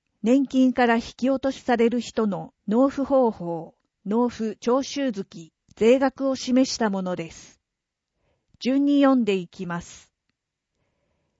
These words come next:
納付方法、二つあります。まず、普通徴収。納付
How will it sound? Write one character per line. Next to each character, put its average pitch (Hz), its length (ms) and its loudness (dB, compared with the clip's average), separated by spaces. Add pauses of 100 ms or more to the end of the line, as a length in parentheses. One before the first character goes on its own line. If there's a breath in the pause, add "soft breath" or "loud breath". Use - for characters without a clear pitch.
(160)
納 262 200 2
付 277 160 -4
方 262 280 2
法、 165 460 -8 (460)
二 - 280 0
つ - 180 0
あ 220 120 6
り 202 160 0
ま 190 160 -2
す。 - 320 -20 (1080)
ま 262 160 2
ず、 175 280 -10
普 - 160 -20
通 277 280 -6
徴 247 280 0
収。 160 380 -12 (800)
納 247 240 2
付 220 260 -4